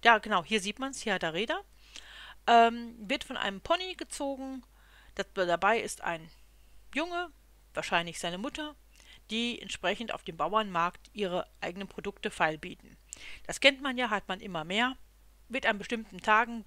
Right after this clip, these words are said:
wird ein Ma-, fliegender Markt aufgebaut. Normalerweise kommt natürlich keiner mit einer Ponykutsche dazu, sondern die fahren mit dem Auto daher.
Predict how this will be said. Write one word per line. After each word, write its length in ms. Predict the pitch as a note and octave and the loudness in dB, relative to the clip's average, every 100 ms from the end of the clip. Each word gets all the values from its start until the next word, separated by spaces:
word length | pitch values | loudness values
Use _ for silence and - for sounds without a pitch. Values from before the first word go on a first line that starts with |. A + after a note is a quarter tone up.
| - | -14
wird 160 | - F#3+ | -12 -6
ein 140 | F3 | -6
Ma-, 160 | F3 F3 - | -6 -8 -6
fliegender 360 | A#3 A3+ F#3+ | -4 -2 -2
Markt 300 | F3 B3+ - | 0 -2 0
aufgebaut. 640 | G#3 G#3+ G#3+ G3+ F3+ F#3 - - - - | -2 -2 -4 2 2 0 -8 -18 -18 -8
Normalerweise 560 | G3 F#3+ F3+ F3 E3+ D#3+ | 4 8 8 8 4 2
kommt 220 | F3 D3+ | -8 -10
natürlich 340 | D#3+ - E3 | -10 -10 -10
keiner 220 | - F3+ D#3+ | -4 -4 -4
mit 160 | - | -10
einer 220 | - - | -14 -14
Ponykutsche 580 | - B3 B3 A3+ A3+ - | -2 0 0 -4 -8 -6
dazu, 360 | G#3+ - G#3 G3 | -6 -6 -6 -6
sondern 280 | F3 E3 F3 | -6 -10 -12
die 120 | F3 | -8
fahren 260 | E3 D#3+ | -4 -4
mit 120 | D#3+ - | -6 -12
dem 80 | |
Auto 280 | - - - | -2 -2 -2
daher. 400 | G#3+ F#3 F3+ F3 | -4 -2 0 -2